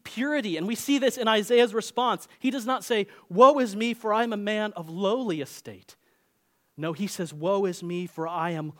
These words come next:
lost, for I am a man of unclean lips, and I dwell in the midst of a people of unclean lips."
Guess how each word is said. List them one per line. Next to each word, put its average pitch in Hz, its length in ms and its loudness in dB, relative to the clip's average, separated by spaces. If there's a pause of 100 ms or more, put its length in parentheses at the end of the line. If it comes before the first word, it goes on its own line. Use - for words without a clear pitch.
(140)
lost, 196 600 0
for 190 160 -4
I 185 80 4
am 175 80 -4
a 170 60 -6
man 196 340 -2
of 175 140 -4 (100)
unclean 226 840 0 (240)
lips, - 840 0 (560)
and 147 100 -10
I 151 80 -4
dwell 180 320 0
in 185 80 -2
the 170 60 -6
midst 175 320 -8
of 151 80 -14
a 147 40 -14
people 180 440 -8
of 139 80 -6
unclean 143 580 -12 (280)
lips." 139 440 -6